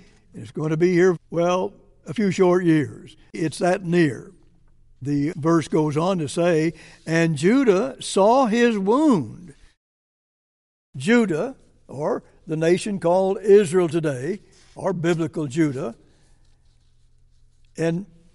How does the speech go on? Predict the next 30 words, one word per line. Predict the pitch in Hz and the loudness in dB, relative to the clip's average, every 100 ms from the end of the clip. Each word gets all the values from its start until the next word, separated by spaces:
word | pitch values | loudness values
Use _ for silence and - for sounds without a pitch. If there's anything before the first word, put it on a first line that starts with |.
| _ - | _ -12
Judah | 143 220 254 220 | -2 0 4 2
finally | - 240 269 269 254 | 2 0 0 0 -4
saw | 190 226 214 233 240 | -4 0 0 0 -2
they | 220 | -2
had | 190 240 | 0 0
a | 226 | 0
wound. | 226 294 294 143 117 117 _ _ _ _ _ _ _ - | 0 -2 -2 -4 -10 -20 _ _ _ _ _ _ _ -8
They | 160 | -2
didn't | 180 220 220 240 | 0 0 -2 -6
know | 233 254 202 | -2 2 2
it | 151 | 0
until | 208 160 190 190 | -4 0 2 4
this | 202 - | 2 0
time. | 185 170 107 - - _ _ _ _ - _ _ _ _ _ _ - | -4 -4 -4 -20 -20 _ _ _ _ -20 _ _ _ _ _ _ -12
They | 156 156 160 | -4 -2 -2
un-, | 175 170 190 - | -4 -8 -14 -14
they | 151 156 | -6 -4
looked | 170 - | -4 -4
at | 165 - | -8 -10
the, | 139 - | -12 -8
the | 190 151 | -4 -4
effect, | - 202 185 170 - _ _ - | 2 4 4 0 -14 _ _ -14
but | 156 233 | -10 -6
not | 190 233 277 | -4 -4 -4
the | - | -10
cause | - 208 254 285 226 160 | -8 -4 0 2 2 -2
of | 127 117 | -6 -10
it. | 139 _ _ _ _ _ _ _ _ _ _ _ _ - | -18 _ _ _ _ _ _ _ _ _ _ _ _ -10
And | 143 160 | -4 -2
it | 190 | -4